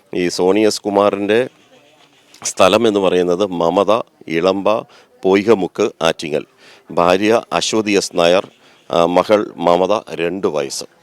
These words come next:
മമതയുടെ പേരിൽ, ആ, പേരാണ് ആ വീടിനും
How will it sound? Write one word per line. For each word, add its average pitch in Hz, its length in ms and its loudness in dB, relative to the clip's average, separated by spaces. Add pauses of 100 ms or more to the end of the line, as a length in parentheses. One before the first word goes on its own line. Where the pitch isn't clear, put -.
(360)
മമതയുടെ 104 560 0
പേരിൽ, 90 320 -4
ആ, 87 300 -2 (100)
പേരാണ് 90 420 0
ആ - 200 -6
വീടിനും 90 520 -2